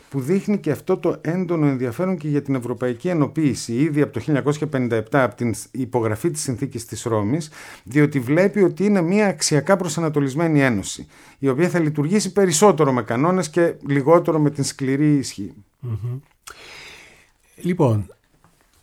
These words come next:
Speaker 2: βρισκόμαστε στη δεκαετία του πενήντα. Ε,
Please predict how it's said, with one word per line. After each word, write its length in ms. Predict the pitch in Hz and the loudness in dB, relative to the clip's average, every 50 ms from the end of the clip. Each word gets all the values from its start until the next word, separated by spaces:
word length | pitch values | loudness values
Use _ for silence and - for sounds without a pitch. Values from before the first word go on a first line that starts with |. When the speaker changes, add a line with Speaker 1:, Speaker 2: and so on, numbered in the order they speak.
| _ _ _ _ _ _ _ | _ _ _ _ _ _ _
Speaker 2:
βρισκόμαστε 720 | - - 123 127 117 - - 180 180 170 147 151 151 143 | -2 0 0 0 2 2 2 2 2 2 2 2 2 0
στη 140 | 117 - - | 0 2 0
δεκαετία 420 | 123 117 - 123 117 113 127 123 110 | 0 2 2 2 2 4 2 2 2
του 120 | - 104 | 0 -4
πενήντα. 720 | - 90 82 78 87 110 123 135 147 151 175 185 208 214 - _ _ _ _ _ _ _ _ _ _ _ _ _ _ _ _ _ _ _ _ _ _ | -4 -4 -2 0 0 2 2 2 2 2 0 -2 -4 -6 -10 _ _ _ _ _ _ _ _ _ _ _ _ _ _ _ _ _ _ _ _ _ _
Ε, 520 | - 120 117 117 113 113 113 113 107 101 | -4 -2 0 0 0 0 -2 -2 -4 -6